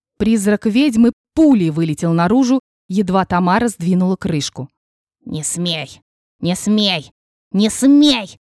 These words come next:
Как заведённый вопил призрак. «Это моя! Это я! Я смогла! Теперь напыщенные ризы будут вечно служить роду Лазич!»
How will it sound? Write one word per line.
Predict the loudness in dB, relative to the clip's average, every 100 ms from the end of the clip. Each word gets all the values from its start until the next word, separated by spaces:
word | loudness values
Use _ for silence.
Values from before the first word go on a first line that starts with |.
| -4
Как | -2 -2
заведённый | 0 0 2 2 2 2
вопил | 2 0 -2
призрак. | 0 0 0 -4 -8 _ _
«Это | -14 -10 -8
моя! | -6 -2 -2 -2 -8 _ _
Это | -6 -2
я! | -2 0 0 2 0 -4 _
Я | -12 -2 -2
смогла! | -2 -4 -4 -2 0 2 0 -4 _ _ _
Теперь | -8 -2 -2
напыщенные | 0 -2 -2 -2 0 2 2 2
ризы | 2 2 2
будут | 2 2 0 -2
вечно | -2 0 0 -2 -2
служить | 2 0 2 0 0
роду | 0 2 2 2 -2
Лазич!» | 0 -2 -2 -6 -10 -12